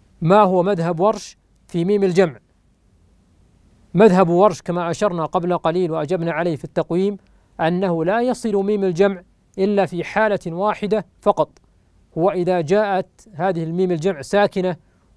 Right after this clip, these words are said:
وجاء بعدها ح-، همزة قطع فإنه يصل هذه الميم.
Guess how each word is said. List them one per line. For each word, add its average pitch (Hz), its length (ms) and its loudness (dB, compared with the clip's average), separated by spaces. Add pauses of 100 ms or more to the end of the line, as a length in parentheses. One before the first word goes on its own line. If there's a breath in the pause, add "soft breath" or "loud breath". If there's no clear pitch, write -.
وجاء 160 440 2
بعدها 165 500 -2
ح-، - 180 -6
همزة 185 680 -2
قطع 202 240 2 (720)
فإنه 196 600 0
يصل 196 340 -2
هذه 180 440 -2
الميم. 180 300 -2